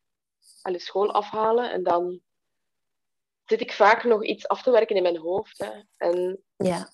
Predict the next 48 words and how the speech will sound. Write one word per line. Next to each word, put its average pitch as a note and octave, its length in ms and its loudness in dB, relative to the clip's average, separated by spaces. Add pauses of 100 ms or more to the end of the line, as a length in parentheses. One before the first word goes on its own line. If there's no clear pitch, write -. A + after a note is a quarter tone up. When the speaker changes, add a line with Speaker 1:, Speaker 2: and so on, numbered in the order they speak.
Speaker 2:
mhm. F#3 300 -2
Speaker 1:
maar F#3+ 200 0
het, - 240 -4
allee, F#3 400 4
ja, F#3 160 -2
de F#3 140 -2
dag F#3+ 200 -2
is F#3+ 180 -10
zo F#3+ 280 -4
snel G#3+ 260 0
voorbij F#3 420 2
en - 120 -2
ik, F#3+ 260 -6
ik F#3 120 -12
ben F#3 140 2
ook F3+ 160 -4
niet G3+ 120 -8
de G3 180 -6
beste G3 580 -2 (760)
efficiënte F#3+ 640 2
werker. - 760 0
<laughs> - 200 -16 (420)
Ik, A3 180 -4
ik, - 200 -8
ik, - 260 -4
ik - 220 -6
ben, F#3+ 180 0
allee, F#3 220 4
ik F#3+ 80 0
ben F#3+ 80 6
een F#3 80 4
creatieve G3+ 580 2
ziel, G#3 280 0
dus G3+ 120 -2
dat F#3+ 160 2
is F#3+ 120 -8
dan... F3+ 340 -2 (520)
Je A3 100 -6
weet F#3 180 -2
het, - 140 -8
hè, F3+ 100 2
hoe G#3+ 100 0
dat G3+ 120 0
het F#3 140 -4
werkt, F3 340 -4
hè, G3 140 -2
van, G3+ 180 2
Speaker 2:
Ja. A3+ 180 2